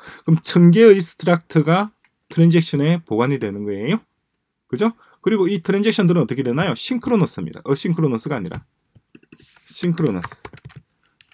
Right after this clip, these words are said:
크로너스. 네. 다른 말로 하면은 콜,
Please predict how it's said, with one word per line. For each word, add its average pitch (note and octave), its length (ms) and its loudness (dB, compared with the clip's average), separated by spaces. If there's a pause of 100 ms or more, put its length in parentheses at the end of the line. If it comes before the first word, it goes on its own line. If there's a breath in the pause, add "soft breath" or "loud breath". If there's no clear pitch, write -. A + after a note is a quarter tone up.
크로너스. B2+ 1200 -4 (320)
네. - 140 -16 (320 loud breath)
다른 E3 180 0
말로 E3 220 4
하면은 D3 400 -2
콜, A3+ 400 2